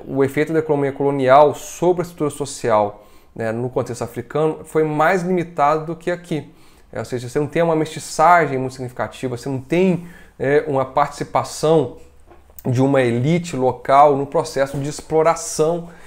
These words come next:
e de dominação. Então você não tem um surgimento mais significativo, mais si-, substantivo de uma burguesia. E a classe trabalhadora na, no contexto africano, assalariada, era muito mais limitada.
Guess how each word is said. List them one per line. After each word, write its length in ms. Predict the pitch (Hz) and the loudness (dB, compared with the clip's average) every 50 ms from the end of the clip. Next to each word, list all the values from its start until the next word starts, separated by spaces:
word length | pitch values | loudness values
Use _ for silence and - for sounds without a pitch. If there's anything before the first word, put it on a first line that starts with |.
| - - - | -20 -12 -10
e 60 | 139 | -8
de 100 | 135 139 | -6 -4
dominação. 800 | 135 151 156 160 170 185 180 180 - - - 165 151 139 131 - - - - - - - - | -2 -2 -2 0 0 -2 -2 -4 -6 0 2 2 2 2 0 -6 -14 -20 -20 -20 -20 -14 -8
Então 340 | 120 120 120 - - 151 160 | -6 -6 -6 -2 0 0 0
você 140 | 156 - 180 | 0 0 -2
não 160 | 175 165 151 | 0 0 -2
tem 360 | - - - 185 208 220 208 | -4 -2 0 2 2 4 2
um 120 | 185 170 | 2 -2
surgimento 640 | 151 - - 180 156 139 143 139 147 165 170 170 - | -4 -2 -2 -2 -2 -2 -2 0 0 0 -2 -2 -6
mais 360 | 139 139 151 170 208 220 - | -4 0 2 4 4 2 0
significativo, 800 | - 165 160 147 - - - 135 123 - - - 151 151 143 131 | -2 -4 -6 -6 -6 -6 -4 -4 -4 -4 -6 -6 -6 -4 -4 -4
mais 300 | 123 131 139 151 165 156 | -2 0 0 2 0 0
si-, 640 | - - - - - - - - - - 143 147 - - - | -2 -6 -14 -16 -16 -18 -18 -18 -14 -12 -12 -12 -12 -14 -18
substantivo 580 | - - 156 139 - - 139 127 - 147 147 156 | -10 -8 -8 -8 -6 -6 -6 -6 -6 -8 -8 -6
de 60 | 151 | -4
uma 160 | 165 165 165 | -2 -2 -2
burguesia. 920 | 156 151 165 165 156 156 165 180 170 147 123 123 143 143 135 127 110 - - - - - - - - | -2 -2 -4 -4 -2 0 2 2 2 2 0 -4 -4 -2 0 -2 -2 -4 -8 -20 -20 -20 -12 -2 2
E 60 | 185 | 2
a 60 | 185 | 2
classe 280 | 185 - 180 180 180 - | 4 4 2 2 2 0
trabalhadora 500 | 185 180 180 175 170 147 151 156 156 151 | 0 2 2 2 2 2 2 2 2 2
na, 220 | 151 151 156 - | 2 0 -2 -2
no 80 | - 143 | -6 -6
contexto 320 | - - 151 - 147 - | -4 -4 -6 -6 -6 -6
africano, 480 | 156 156 156 156 151 - - 160 170 156 | -6 -6 -6 -8 -10 -6 -4 -2 -2 -2
assalariada, 800 | 143 - 143 139 139 135 127 127 135 151 180 180 147 127 120 - | -2 -2 -2 -2 0 2 4 4 6 6 4 2 0 -4 -6 -6
era 160 | - 143 156 156 | -6 -4 -4 -4
muito 220 | 147 151 156 165 | -4 -4 -6 -4
mais 160 | 160 160 160 | -4 -4 -2
limitada. 640 | 160 180 190 190 190 - 160 135 127 120 113 113 | -2 -2 -4 -4 -2 -2 0 0 0 -2 -6 -10